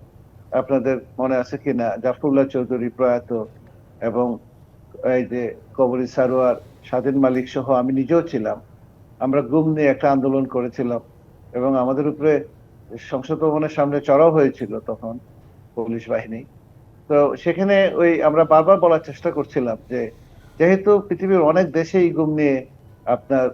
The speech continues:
এই ট্রিটিটাতে সাইন করেছেন, আমরা এটা সাইন করব। এখানে পান্নাবাইও ছিলেন বিশিষ্ট, আহ, এই যে অত্যন্ত নামী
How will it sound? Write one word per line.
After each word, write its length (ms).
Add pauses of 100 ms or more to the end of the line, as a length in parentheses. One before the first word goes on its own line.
(100)
এই 180
ট্রিটিটাতে 720
সাইন 340
করেছেন, 540 (460)
আমরা 300
এটা 260
সাইন 260
করব। 340
এখানে 280
পান্নাবাইও 540
ছিলেন 320
বিশিষ্ট, 380
আহ, 1120
এই 140
যে 280 (120)
অত্যন্ত 340
নামী 440